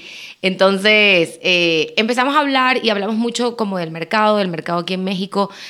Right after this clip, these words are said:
eh, la percepción de, de todo lo que era Bumble, eh,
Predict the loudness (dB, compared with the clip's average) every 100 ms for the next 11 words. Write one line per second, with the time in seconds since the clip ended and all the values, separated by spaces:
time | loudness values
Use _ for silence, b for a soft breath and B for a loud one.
0 | B -4 -2 -2 -4 -6 -2 -2 0 0
1 | 0 -4 -8 -2 0 2 2 0 2 0
2 | 0 -4 -4 -2 -2 0 -2 -2 -2 -2
3 | 0 0 0 0 2 0 0 -2 0 -2
4 | -6 -14